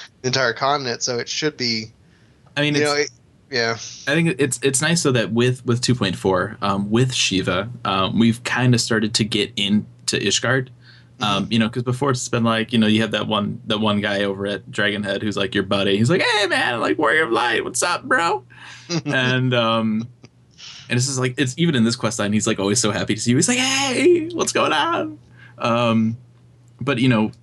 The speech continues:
Speaker 2: now that they're like, Ishgard, you're like, "Hey, Ishgard, um, you guys, you guys got a primal over here." They're like, "Oh."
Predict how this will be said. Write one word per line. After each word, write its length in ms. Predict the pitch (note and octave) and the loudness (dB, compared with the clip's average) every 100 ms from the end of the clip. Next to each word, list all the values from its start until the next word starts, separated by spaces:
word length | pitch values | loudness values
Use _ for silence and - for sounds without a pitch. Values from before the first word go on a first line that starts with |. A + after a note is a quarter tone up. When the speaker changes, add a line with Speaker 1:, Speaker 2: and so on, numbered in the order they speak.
| - | 0
Speaker 2:
now 420 | A#2+ A#2 A#2+ A2+ G2+ | 2 4 2 0 -2
that 160 | G2+ | -2
they're 120 | A2 | 2
like, 380 | G2+ G2+ E2+ - _ _ _ _ _ - _ - | 2 0 -2 -10 _ _ _ _ _ -20 _ -6
Ishgard, 380 | A2 G#2+ A#2+ G#2+ | -2 0 0 0
you're 80 | G#2+ | 0
like, 140 | A2 | 0
"Hey, 280 | A#2 F3 E3 | 0 0 0
Ishgard, 600 | C3 D3 - C3+ G#2+ G2+ - | 0 -2 -2 -2 -2 -4 -6
um, 480 | A2+ A#2+ A#2 G#2+ G#2+ - _ _ _ | -2 0 0 -2 -6 -12 _ _ _
you 160 | - A#2 | -8 -2
guys, 200 | D3 C3 | -2 -2
you 140 | A2 A#2+ | -2 0
guys 100 | C3 | 0
got 140 | C#3 | 0
a 40 | A#2+ | -2
primal 500 | - A2 G#2+ G#2 G2+ | -2 -2 0 0 -2
over 240 | G2 G2 | -4 -4
here." 260 | G2+ G2 G2 | 0 0 0
They're 80 | B2 | 0
like, 140 | B2 A2+ | 0 0
"Oh." 480 | B2+ C#3 A2+ G2+ - | -2 2 0 0 -10